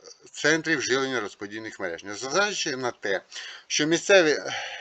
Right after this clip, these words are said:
а особливо районні живлені електричні мережі конструктивно виконують за-,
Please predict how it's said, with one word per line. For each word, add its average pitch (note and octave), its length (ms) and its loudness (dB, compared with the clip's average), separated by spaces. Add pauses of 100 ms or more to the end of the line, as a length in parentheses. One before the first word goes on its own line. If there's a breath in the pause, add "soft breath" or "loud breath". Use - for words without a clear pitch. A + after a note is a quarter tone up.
(180 loud breath)
а C#3 140 6
особливо D3 460 4
районні C#3+ 320 4
живлені B2+ 360 0
електричні B2 460 -4
мережі A#2+ 260 -2
конструктивно A#2+ 640 -8
виконують A#2+ 460 -6
за-, A2 380 -4